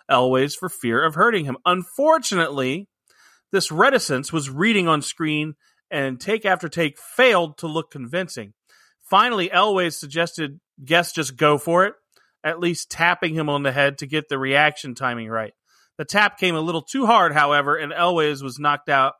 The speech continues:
knocked legit-, out, knocked legitimately unconscious. He later awoke in the hospital emergency room. It's that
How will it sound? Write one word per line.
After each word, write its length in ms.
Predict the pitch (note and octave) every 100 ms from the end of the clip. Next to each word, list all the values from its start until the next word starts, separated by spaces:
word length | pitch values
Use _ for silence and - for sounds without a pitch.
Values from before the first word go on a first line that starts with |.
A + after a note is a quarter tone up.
| -
knocked 320 | D3 C#3 -
legit-, 380 | C3 B2+ A3 F#3 -
out, 220 | C#3+ C#3+ - _ _
knocked 260 | C#3+ C#3+ -
legitimately 640 | B2+ - D4 A#3+ D#3+ D3+
unconscious. 580 | D#3 - C#3 C3 A#2 A2 _ _ _ -
He 120 | E3
later 320 | F3+ G#3+ F3+
awoke 360 | D3+ F3 F3+ F3
in 100 | D3+
the 100 | C3+
hospital 480 | E3+ D#3+ - E3+
emergency 420 | D3 D3+ D3+ C3+ C3+
room. 280 | C3 B2 - _ -
It's 160 | C#3 C#3+
that 280 | E3 G3